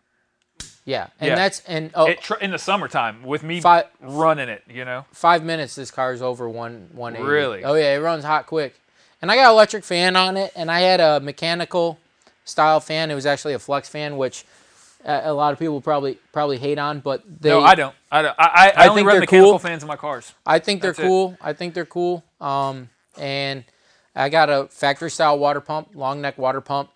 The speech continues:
Speaker 1: And the problem with the long net, neck is that it puts the pulley so close to the radiator,
Speaker 2: Mm-hmm.
Speaker 1: it's hard to fit a fan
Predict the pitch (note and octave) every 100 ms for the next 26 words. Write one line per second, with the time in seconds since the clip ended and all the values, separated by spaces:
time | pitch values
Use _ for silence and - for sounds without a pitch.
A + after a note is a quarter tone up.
0 | - C#3 C3+ C3+ - C#3+ F3 F#3 D3+ C#3+
1 | D3 E3+ E3 D3 C3 C#3 - D#3 C#3+ C#3+
2 | - - B2 C#3+ C#3 - D#3+ D#3 - -
3 | _ - B2 E3+ E3 C#3 D3+ C#3+ D#3+ D3
4 | - A#2 D3 D#3+ D3 C3+ B2+ B2 A#2+ A#2
5 | C3 B2 _ C3 - D#3 D#3+ C#3 E3 D3
6 | - C3+ D3 D#3 D#3+